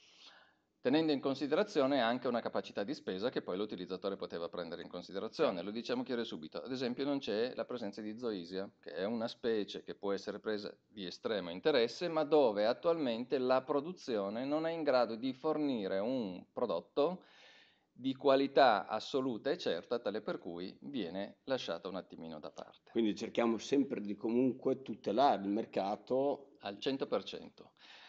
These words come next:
Speaker 1: Eh, riteniamo come Bottos, tu per primo, tutti quanti noi che operiamo all'interno di questa struttura, che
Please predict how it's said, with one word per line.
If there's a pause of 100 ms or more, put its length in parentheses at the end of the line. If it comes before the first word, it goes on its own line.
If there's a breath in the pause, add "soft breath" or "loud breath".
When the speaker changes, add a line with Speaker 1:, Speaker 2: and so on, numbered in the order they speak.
(160 soft breath)
Speaker 1:
Eh,
riteniamo
come
Bottos,
tu
per
primo,
tutti
quanti
noi
che
operiamo
all'interno
di
questa
struttura,
che